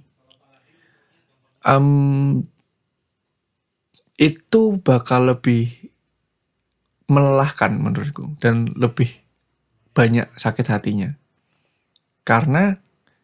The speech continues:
vibes itu kan dinilai orang lain, gitu. Mungkin kita udah ngerasa kita udah ngerubah A, B, C, D, E, tapi orang lain tetap ngerasa ya vibes-nya tetap sama. Dan itu akan menjadi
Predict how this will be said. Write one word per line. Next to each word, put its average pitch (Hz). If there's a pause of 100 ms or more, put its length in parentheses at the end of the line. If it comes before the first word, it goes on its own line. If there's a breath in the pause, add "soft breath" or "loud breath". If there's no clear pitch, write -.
(1000)
vibes -
itu 131
kan 226
dinilai 123
orang 113
lain, 117 (760)
gitu. -
Mungkin 185
kita 233
udah 151
ngerasa 120
kita 123
udah 113
ngerubah 113
A, -
B, 113
C, 110
D, -
E, - (720 loud breath)
tapi 226
orang 139
lain 202
tetap 175
ngerasa 139
ya 113
vibes-nya -
tetap -
sama. 139 (720)
Dan 123
itu 202
akan 185
menjadi 120